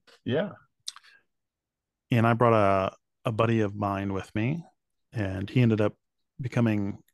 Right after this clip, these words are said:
Speaker 2: education chairman. And, uh, so I guess that's, that's interesting. But, um, so Chad shows up, and I didn't realize how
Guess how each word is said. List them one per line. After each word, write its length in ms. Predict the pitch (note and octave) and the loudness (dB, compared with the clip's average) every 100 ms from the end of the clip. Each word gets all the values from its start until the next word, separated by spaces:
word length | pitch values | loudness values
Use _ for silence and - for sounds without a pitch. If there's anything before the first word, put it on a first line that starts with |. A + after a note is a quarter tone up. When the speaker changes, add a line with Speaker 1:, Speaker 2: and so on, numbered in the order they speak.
| _ B2 | _ -4
Speaker 2:
education 520 | A2 G2+ A2 - G#2 | -2 -2 -2 -2 -4
chairman. 600 | - G#2 G2 F#2+ F#2+ G#2 - - | -2 -2 -2 -4 -6 -10 -12 -4
And, 400 | G#2 G2 G2 F#2+ | -4 -2 -4 -4
uh, 300 | F#2+ F#2 F#2 - - | -4 -8 -12 -16 -12
so 300 | - G2+ G2 | -6 -4 -4
I 60 | |
guess 220 | G2+ A#2 - | -2 -4 -2
that's, 300 | G2+ - - | -4 -6 -6
that's 200 | A2 - | -6 -2
interesting. 460 | G#2+ G#2 - G#2+ G2 | -4 -2 -4 -4 -2
But, 240 | G#2+ G#2+ | -2 0
um, 520 | A#2+ A2 G#2 G2+ G2 - _ _ _ _ _ _ _ _ - _ _ _ _ _ _ _ _ _ _ _ _ _ _ _ - | 0 2 0 -2 -6 -12 _ _ _ _ _ _ _ _ -20 _ _ _ _ _ _ _ _ _ _ _ _ _ _ _ -12
so 160 | - | -4
Chad 340 | A#2+ - C3 D3+ | -2 2 2 2
shows 300 | - F#3+ - | 0 -2 0
up, 360 | - - - - | -6 -6 -14 -10
and 140 | - A2 | -4 0
I 60 | |
didn't 220 | A2 C#3 B2 | 2 0 0
realize 400 | A#2 B2 A#2+ - | 0 0 -2 -4
how 540 | A#2+ A#2 A#2 A2 G#2+ | -2 0 0 0 -4